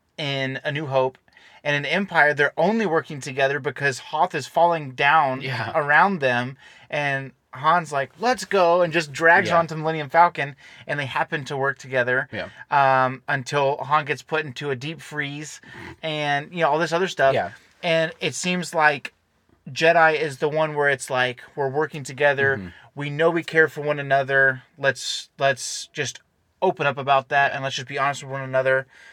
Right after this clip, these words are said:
Speaker 1: And, uh, and you can see how much of a powerhouse they are. And there's that moment where, you know, Han's usually the one that's like, "Gotcha, it's a second blaster."
Speaker 2: Mm-hmm.
Speaker 1: And there's that moment on Endor where they're at the shield gate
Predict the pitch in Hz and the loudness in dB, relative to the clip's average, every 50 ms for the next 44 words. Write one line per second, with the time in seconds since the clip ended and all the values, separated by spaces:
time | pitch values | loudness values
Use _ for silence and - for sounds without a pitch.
0 | - - - - _ - 156 147 143 143 135 135 131 131 127 123 131 127 123 120 | -20 -20 -20 -20 _ -8 -6 -6 -4 -2 -2 -2 -2 -2 0 0 2 2 4 4
1 | 120 120 - _ _ _ _ _ _ _ - 151 147 147 143 139 139 147 139 156 | 2 2 0 _ _ _ _ _ _ _ -8 -6 -6 -6 -6 -6 -8 -10 -10 -10
2 | 135 120 - 160 135 131 151 151 147 143 - 135 127 120 - - 151 160 151 143 | -12 -8 -8 -6 -2 2 2 2 2 0 -4 -8 -10 -6 0 4 4 4 6 4
3 | 143 139 123 - 143 135 127 123 127 131 131 - - - - - _ _ - 160 | 2 2 0 -2 -2 -2 0 2 2 2 0 -2 -6 -20 -20 -20 _ _ -4 -2
4 | 156 160 160 156 139 160 156 160 143 139 151 170 180 185 185 175 - 151 151 151 | 2 2 2 4 6 6 4 4 4 2 2 2 2 2 0 -4 -4 -4 -2 0
5 | 147 143 143 143 143 139 - _ _ _ _ _ _ _ _ _ _ _ _ _ | 2 2 2 2 2 0 -4 _ _ _ _ _ _ _ _ _ _ _ _ _
6 | _ _ - - 156 147 139 131 127 123 120 - _ - - - _ - - 170 | _ _ -14 -10 -6 -4 -2 -2 -2 -4 -6 -10 _ -20 -20 -20 _ -4 0 2
7 | 190 208 190 165 185 165 165 156 143 143 143 143 139 131 123 - 131 117 113 - | 2 2 2 0 -2 -4 -4 -4 -4 -4 -4 -4 -6 -6 -6 -4 -4 -4 -4 -4
8 | _ _ _ _ _ _ _ _ _ - - 123 131 - - 123 117 117 - 120 | _ _ _ _ _ _ _ _ _ -2 0 0 0 0 -2 -4 -6 -6 -8 -8
9 | - 139 123 123 123 120 123 127 127 131 - - 117 107 110 104 101 104 92 90 | -8 -8 -6 -8 -8 -4 -2 -2 -2 -2 -4 -4 -4 -4 -4 -6 -10 -12 -12 -10
10 | - - 143 143 151 143 127 - - 139 139 156 165 170 165 160 - - 139 143 | -8 -6 -4 -4 -2 -2 -2 -2 -2 0 0 0 0 0 -2 -4 -4 -4 -4 -2
11 | 139 139 139 135 135 131 131 - _ _ _ _ _ - 160 170 175 160 160 151 | -2 0 0 0 0 -2 -4 -10 _ _ _ _ _ -6 -6 -4 -4 -4 -2 0
12 | 147 139 135 131 135 135 131 131 131 - - - 151 - 156 131 - - 170 170 | 2 2 2 2 0 0 0 0 0 0 0 0 0 -2 -6 -10 -8 -6 -6 -6
13 | 165 151 139 127 135 127 123 131 135 - | -6 -6 -6 -6 -4 -4 -4 -4 -6 -12